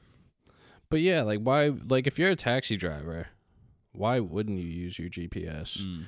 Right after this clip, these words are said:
Speaker 1: And then, like, he made us, well, he didn't make us, but, like, we ended up having to, like, put it in our own phones and
Speaker 2: Yeah.
Speaker 1: then direct him.
Speaker 2: Even though he had
Speaker 1: Like,
Speaker 2: a G P S.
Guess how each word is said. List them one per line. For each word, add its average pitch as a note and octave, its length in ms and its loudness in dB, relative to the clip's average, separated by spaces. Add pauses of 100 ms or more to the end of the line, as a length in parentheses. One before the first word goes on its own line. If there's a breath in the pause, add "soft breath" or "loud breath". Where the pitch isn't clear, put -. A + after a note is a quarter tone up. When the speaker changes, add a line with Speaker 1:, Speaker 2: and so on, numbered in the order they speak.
(140 loud breath)
Speaker 1:
And A#2+ 120 2
then, D3 140 4
like, C#3 200 2
he D#3 160 4
made C#3+ 280 6
us, C#3+ 440 4
well, A2 100 4
he A#2 80 4
didn't G#2+ 220 2
make G2+ 220 -2
us, F2+ 240 -6
but, G2 200 -2
like, F#2 200 -4
we G2+ 200 -2
ended F#2+ 220 0
up F#2 160 -2
having G2 420 -2
to, G2+ 160 -2
like, F#2 280 -4
put A2+ 140 0
it A2+ 100 0
in A2 140 -2
our G#2 140 -2
own C3 200 0
phones G#2 540 -4
and A2+ 100 -2
Speaker 2:
Yeah. A2 60 -2
Speaker 1:
then A2+ 140 0
direct G2 400 -2
him. G#2 420 -2 (640 soft breath)
Speaker 2:
Even G#2+ 240 -12
though G#2 120 -10
he G2 180 -10
had F#2+ 140 -4
Speaker 1:
Like, A2 280 2
Speaker 2:
a F2+ 40 -10
G F2 80 -10
P F2 160 -10
S. E2+ 320 -14